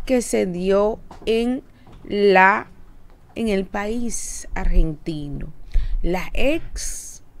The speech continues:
presidenta de la República, actual vicepresidenta, Cristina Fernández Kirchner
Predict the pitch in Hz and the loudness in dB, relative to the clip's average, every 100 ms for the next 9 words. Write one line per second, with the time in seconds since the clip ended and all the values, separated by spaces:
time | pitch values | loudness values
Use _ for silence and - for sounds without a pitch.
0 | - 175 175 - 190 170 185 220 214 208 | -16 -12 -10 -6 -4 -2 -4 -4 -4 -2
1 | 185 165 160 - 151 - 185 175 147 151 | 0 0 -2 -4 -4 -2 -2 -4 -2 -4
2 | - 180 - - - 160 - - 175 185 | -4 -10 -14 -20 -14 -14 -12 -8 -4 -2
3 | 208 - 220 262 240 - 202 - - - | -4 -8 -4 -4 -4 -6 -8 -10 -18 -10
4 | 185 175 - 156 147 143 139 - - - | -8 -8 -6 -6 -6 -6 -10 -14 -16 -14
5 | - - - - - 175 180 - 220 233 | -14 -14 -18 -20 -8 -6 -6 -6 -4 -2
6 | 240 254 - 185 170 165 165 175 185 196 | -2 -4 -2 0 0 -2 -2 -2 -2 -4
7 | 190 190 196 - - - - - 240 233 | -2 -2 -2 -8 -18 -20 -20 -6 -6 -4
8 | - - 170 165 175 233 | -8 -6 -6 -4 -6 -8